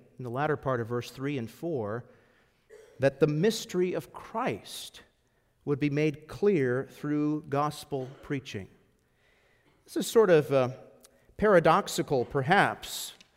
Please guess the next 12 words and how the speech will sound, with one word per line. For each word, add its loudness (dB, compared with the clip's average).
Paul 8
says 2
the 0
goal 6
of 2
evangelism 2
is 2
to -4
make 0
a 0
mystery -6
clear. -4